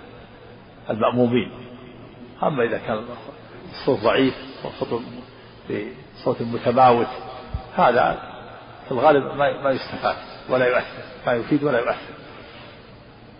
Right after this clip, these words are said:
ولهذا كان النبي يخطب ب-، بهذا، بقوة وشجاعة، ويحمر وجهه ويعلى صوته حتى كأنه ينذر الناس من جيش هجم عليه. فيقول حتى كان من ذلك يقول: "صاحب ضحكم ومساكم".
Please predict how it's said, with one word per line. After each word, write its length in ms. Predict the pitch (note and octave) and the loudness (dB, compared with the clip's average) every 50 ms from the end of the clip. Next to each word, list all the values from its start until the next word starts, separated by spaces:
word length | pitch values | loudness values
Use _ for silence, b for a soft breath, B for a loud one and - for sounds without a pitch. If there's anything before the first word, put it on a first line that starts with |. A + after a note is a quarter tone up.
| - - - - - - - | -20 -20 -20 -20 -18 -8 -6
ولهذا 320 | - - G#2+ B2 C3 C3+ - | -2 2 4 6 6 6 4
كان 200 | - C3+ B2+ A#2+ | 2 2 2 2
النبي 320 | A#2 A2 G#2 G2 G2+ C#3 | 2 2 2 2 0 -2
يخطب 300 | C#3 - - - D#3 D3 D3 - - - - | -4 -2 4 4 4 4 2 -6 -12 -8 -6
ب-، 180 | B2 A2 G2+ - - - A#2+ | -4 -4 -4 -6 -8 -10 -10
بهذا، 300 | A#2+ - - A2 G2 G2 - - - - - - - - - - - - | -8 -2 0 0 0 -2 -6 -14 -16 -18 -18 -20 -20 -20 -20 -16 -8 -8
بقوة 460 | A#2 - - C3+ B2 A#2+ A#2+ B2 B2 - - - - - - - - - - - - - | -6 2 4 4 6 8 6 6 6 2 -10 -14 -16 -16 -16 -16 -16 -16 -18 -18 -16 -14
وشجاعة، 600 | - - - G2+ G#2+ B2 B2+ B2+ A2 A2 C#3 - - - - - - - - | -10 -6 -6 -2 4 6 8 8 8 8 6 2 0 -8 -10 -12 -10 -6 -2
ويحمر 400 | G2 F#2+ - - C3 B2 A2+ A2 | -2 -2 0 2 2 4 4 4
وجهه 340 | A2 A2 B2 A#2+ A#2+ - B2 | 4 4 4 4 4 0 0
ويعلى 440 | A#2 A2 G#2 G#2 G2+ A2 A2+ A2 A2+ - | 2 4 4 6 6 4 4 2 -2 -4
صوته 280 | - C#3 C#3 B2+ - B2+ - - - - - - - - - - - - - - | -2 -2 -2 0 -2 -4 -4 -4 -16 -18 -18 -18 -18 -18 -20 -20 -20 -18 -6 4
حتى 420 | - D3+ - - - F3 F3+ F3+ - - | 4 4 4 6 6 6 6 6 6 6
كأنه 240 | E3 D#3 D3 C#3+ | 4 4 6 4
ينذر 300 | C3 C#3 C#3+ C3 B2+ B2+ | 4 4 4 4 4 4
الناس 300 | B2 B2+ D#3+ E3 - - | 4 6 6 6 4 4
من 100 | C#3 C3 | -2 2
جيش 220 | A#2+ D#3+ D#3 D3+ - | 4 4 4 4 2
هجم 360 | C3 G#2+ C3+ B2+ A#2+ A2+ G#2+ | 2 2 2 4 4 4 4
عليه. 460 | F2+ F#2+ G#2 G2 F#2+ - - - - - - - - - - - - - | 4 4 2 0 -2 -8 -12 -14 -14 -16 -16 -16 -16 -18 -18 -12 -4 2
فيقول 440 | B2+ A#2+ A2 - - C3 D3 D#3+ - | 2 4 2 2 2 2 2 2 2
حتى 260 | D3 C#3+ - - A2 | 0 0 0 0 2
كان 200 | - C3 C3+ B2 | 4 4 6 6
من 260 | B2 B2 A#2+ A2+ A2+ | 4 2 2 2 0
ذلك 120 | A2 A#2+ C3+ | -2 -2 -2
يقول: 180 | C3+ C3+ A#2+ | -2 -2 -4
"صاحب 200 | - - - C3+ - - | -4 -4 -8 -8 -2 -2
ضحكم 340 | C3 - - - - C3+ C3 | -4 -4 -4 -6 -6 -6 -6
ومساكم". 460 | B2 A2 - - - - - - | -6 -10 -10 -10 -10 -10 -10 -12